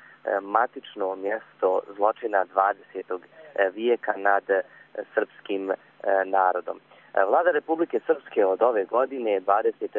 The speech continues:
četvrti jun, dan sjećanja na nevino stradale žrtve u Jadovnu, uvrstila je u kalendar važnih datuma Srpske. Predsjednik udruženja Jadovno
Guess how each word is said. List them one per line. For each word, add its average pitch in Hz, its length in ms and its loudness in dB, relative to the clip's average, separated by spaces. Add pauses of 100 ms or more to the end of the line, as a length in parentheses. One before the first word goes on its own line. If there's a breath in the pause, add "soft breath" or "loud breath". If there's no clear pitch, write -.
četvrti 120 440 -2
jun, 120 340 -2 (360 soft breath)
dan 113 200 2 (280)
sjećanja 101 540 0
na 92 220 -2
nevino 95 520 -2
stradale 101 400 0
žrtve 104 360 -6
u 95 80 -4
Jadovnu, 127 580 0 (280 loud breath)
uvrstila 127 520 0
je 101 100 2
u 95 120 -4
kalendar 117 540 0
važnih 110 480 0
datuma 95 440 -2
Srpske. - 380 -12 (420 loud breath)
Predsjednik 117 540 0
udruženja 95 420 -4
Jadovno 117 480 0